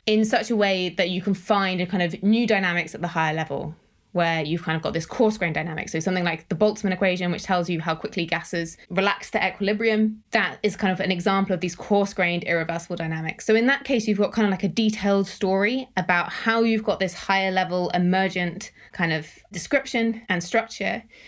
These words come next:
in those specific cases. But, you know, there's also other cases where you might use something a bit like coarse graining to kind of throw away the details that you're not gonna be able to follow.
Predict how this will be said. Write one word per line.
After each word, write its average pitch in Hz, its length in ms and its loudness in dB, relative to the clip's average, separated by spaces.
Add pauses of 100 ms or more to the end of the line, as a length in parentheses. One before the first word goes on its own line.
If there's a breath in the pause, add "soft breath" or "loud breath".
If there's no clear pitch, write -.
(160 loud breath)
in 202 180 2
those 202 200 2
specific 196 440 -4
cases. - 540 -4
But, - 320 -2
you 202 80 2
know, 175 120 4
there's 175 220 0
also 214 440 2
other 240 200 4
cases 190 340 -2
where 175 120 2
you 170 80 0
might 165 200 0
use 156 140 -6
something 170 240 -2
a 165 60 0
bit 160 120 0
like 165 200 0
coarse 165 240 -4
graining 165 460 0
to - 80 -12
kind 165 120 -2
of 160 80 -4
throw 220 240 4
away 208 160 4
the 196 80 0
details 185 440 0
that 175 100 0
you're 180 100 2
not 180 140 0
gonna 185 120 2
be 170 60 2
able 165 140 2
to 180 100 -8
follow. 165 460 0